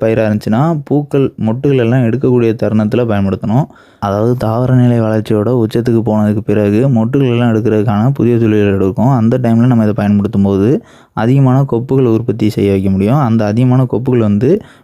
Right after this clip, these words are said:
மகசூல் எடுக்கிறதுக்கான கொப்பு அமையும். இதுவே பல வகை மரங்களோ இல்லைன்னா காய் வகை பயிர்களுக்கோ நம்ம இதை பயன்படுத்தணும் அப்படின்னா, அதுலேயுமே வெஜிடேட்டிவ் ஸ்டேஜில், அதாவது மொட்டுகள் எல்லாம் எடுக்கக்கூடிய தருணத்துல பயன்படுத்தணும். பூக்கள் பூக்கிறதுக்கு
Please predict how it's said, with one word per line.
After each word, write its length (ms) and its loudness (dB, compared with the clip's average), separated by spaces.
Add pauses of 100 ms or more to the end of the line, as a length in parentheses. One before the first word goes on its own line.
(160)
மகசூல் 380 0
எடுக்கிறதுக்கான 540 0
கொப்பு 240 -2
அமையும். 340 -2 (460)
இதுவே 320 2
பல 160 0
வகை 240 2
மரங்களோ 380 0
இல்லைன்னா 280 2
காய் 220 0
வகை 220 0
பயிர்களுக்கோ 420 0
நம்ம 180 2
இதை 140 -2
பயன்படுத்தணும் 420 0
அப்படின்னா, 280 0 (240)
அதுலேயுமே 520 2 (140)
வெஜிடேட்டிவ் 500 0
ஸ்டேஜில், 460 0
அதாவது 340 0
மொட்டுகள் 400 0
எல்லாம் 300 2
எடுக்கக்கூடிய 560 0
தருணத்துல 400 0
பயன்படுத்தணும். 560 -2 (480)
பூக்கள் 400 -2
பூக்கிறதுக்கு 500 0